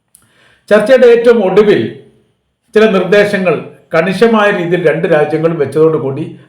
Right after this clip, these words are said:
ആ ചർച്ച യഥാർത്ഥത്തിൽ പരാജയപ്പെട്ടു. അതിനു മുൻപ് തന്നെ പല ചർച്ചകളും ഈ ചൈനയുടെ നേതൃത്വത്തിൽ നടന്നിട്ടുണ്ട്, അതോടൊപ്പം തന്നെ തുർക്കിയുടെ നേതൃത്വത്തിൽ നടന്നിട്ടുണ്ട്. ഈ, ഈ ഇടയ്ക്കിടയ്ക്ക്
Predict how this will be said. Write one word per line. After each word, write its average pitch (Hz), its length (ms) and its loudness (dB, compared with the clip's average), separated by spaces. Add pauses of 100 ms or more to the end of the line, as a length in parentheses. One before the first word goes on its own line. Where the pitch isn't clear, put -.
ആ 131 160 -2 (580)
ചർച്ച 127 220 -6
യഥാർത്ഥത്തിൽ 131 420 -4
പരാജയപ്പെട്ടു. 120 560 -6
അതിനു 220 220 -2
മുൻപ് 240 360 0
തന്നെ 233 140 2
പല 214 180 2
ചർച്ചകളും 180 580 -2 (260)
ഈ 156 380 -2
ചൈനയുടെ 180 340 0
നേതൃത്വത്തിൽ 180 380 -2
നടന്നിട്ടുണ്ട്, 175 560 -4 (220)
അതോടൊപ്പം 160 440 0
തന്നെ 156 220 -4
തുർക്കിയുടെ 180 340 -2
നേതൃത്വത്തിൽ 170 380 -2
നടന്നിട്ടുണ്ട്. 160 540 -4 (540)
ഈ, 151 260 -6 (220)
ഈ 160 240 -6
ഇടയ്ക്കിടയ്ക്ക് 196 680 0